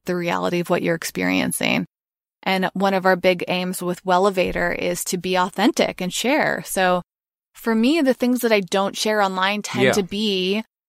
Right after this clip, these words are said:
Speaker 1: things that I feel vulnerable. Like, I don't want someone criticizing me about it. Like, a perfect example, right now we're recording this at the end of June two thousand nineteen,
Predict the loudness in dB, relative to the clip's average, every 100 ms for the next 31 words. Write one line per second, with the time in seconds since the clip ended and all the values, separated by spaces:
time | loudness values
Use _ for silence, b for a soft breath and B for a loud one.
0 | _ _ _ 0 0 4 4 2 2 0
1 | 2 2 2 0 0 -2 0 0 0 0
2 | -2 -2 -4 -6 -4 -2 0 0 0 -2
3 | -6 -4 -2 -2 0 0 0 -2 -2 0
4 | 0 0 2 2 0 0 0 2 2 2
5 | -2 0 0 2 2 2 2 0 -2 -6
6 | -2 -2 0 -2 -2 -2 0 0 -2 -4
7 | -4 -4 -4 -2 0 0 0 -4 -4 -6
8 | -4 -2 2 2